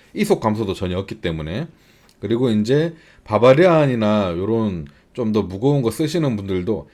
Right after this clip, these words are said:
세이크리드 아머를 제일 많이 쓰시죠. 세이크리드 아머가 모든 방어구 중에서 방어력도 제일 높은데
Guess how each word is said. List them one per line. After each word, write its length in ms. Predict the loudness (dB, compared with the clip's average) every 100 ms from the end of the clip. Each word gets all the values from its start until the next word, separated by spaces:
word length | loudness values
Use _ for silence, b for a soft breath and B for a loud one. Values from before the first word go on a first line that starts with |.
| b b b
세이크리드 560 | -2 2 2 2 2 4
아머를 340 | 2 2 -2
제일 200 | -2 -2
많이 220 | -2 -4 -4
쓰시죠. 480 | -8 -10 -10 -10 -6
세이크리드 520 | -2 -2 0 0 2
아머가 800 | 2 2 0 2 4 2 0 -4
모든 640 | -2 0 4 4 4 -2
방어구 360 | 0 2 2 2
중에서 260 | -2 -2
방어력도 520 | -2 -2 0 0 -2 -6
제일 200 | -4 -2
높은데 720 | -2 -4 -2 0 2 0 -2